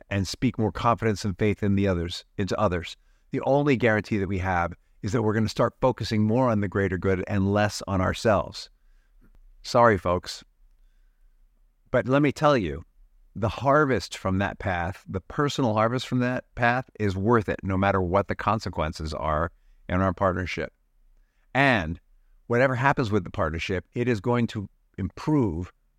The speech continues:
no matter what if we are in a better place. Improving might mean that you stop talking to each other. Improving might mean that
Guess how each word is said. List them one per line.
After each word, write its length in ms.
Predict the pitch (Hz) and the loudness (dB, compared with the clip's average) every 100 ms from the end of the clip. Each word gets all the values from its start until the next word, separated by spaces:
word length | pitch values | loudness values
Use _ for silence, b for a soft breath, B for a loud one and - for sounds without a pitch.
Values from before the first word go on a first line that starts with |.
| - | -4
no 360 | 92 107 113 135 | 0 2 4 4
matter 300 | 135 127 117 | 2 2 2
what 400 | 110 117 - - _ _ - | 0 0 -2 -10 _ _ -6
if 160 | 90 | -4
we 240 | 92 107 98 | 0 2 4
are 120 | 90 | 2
in 120 | 90 | 0
a 60 | 85 | 0
better 240 | 85 80 | 0 -2
place. 540 | - 78 - - - - _ _ _ _ _ | -2 -4 -4 -12 -16 -18 _ _ _ _ _
Improving 600 | 139 120 147 170 139 113 | 0 2 2 4 4 2
might 260 | 113 113 101 | 2 2 0
mean 260 | 110 113 | 0 2
that 120 | 110 90 | 0 -2
you 220 | 85 78 | -2 -2
stop 320 | - 87 92 | 0 0 4
talking 340 | 117 123 107 87 | 2 2 0 -2
to 120 | 87 | -4
each 160 | 78 | -2
other. 320 | 80 60 60 - _ _ _ 110 | -4 -4 -8 -14 _ _ _ -6
Improving 580 | 104 147 151 131 113 | -2 2 2 4 2
might 280 | 104 104 101 | 2 2 0
mean 440 | 101 104 104 110 98 _ _ - | -2 -2 0 -2 -4 _ _ -10
that 640 | 92 110 104 101 101 - | 0 4 4 4 0 -8